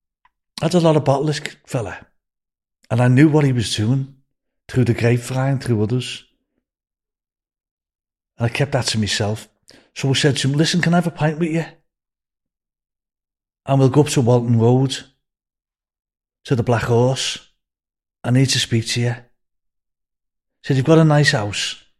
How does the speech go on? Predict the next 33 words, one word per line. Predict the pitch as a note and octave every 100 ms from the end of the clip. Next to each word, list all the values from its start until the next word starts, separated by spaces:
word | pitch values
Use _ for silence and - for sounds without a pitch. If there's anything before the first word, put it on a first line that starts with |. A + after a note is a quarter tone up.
| _ _ _ _ _ _ _ _ _
got | - A#2+
a | A#2+
lovely | B2+ B2
kids, | - A2 G#2 - - _ _ _ _ _ _ _ _
lovely | B2 A#2 A#2+
wife. | G#2 G2+ - - _ _ _ _ -
I |
just | A#2 -
need | B2 A2+
to |
speak | - A2+ A2+
to | -
you." | A#2
He | - - -
said, | C3+
"Joe, | A2 D3
it's | D#3 -
not | F3+
about | F3+ D#3
me. | C#3+ C3 - - _ _ _ _ _ _ _ _ _ _ _ _ _ _ _
It's | - -
in | C#3
your | C3
best | C3 -
interest | B2+ B2+ C3+ - - _ _ _ _ _ _
to | -
come | - A#2
with | A2
us." | A#2+ - - _ _ _ _ _ _ _ _ _ _ _ _ _ _ _ _ _ _ _ -
I |
said, | C3+ C#3 -
"You're |
safe. | - C3+ C#3+ - -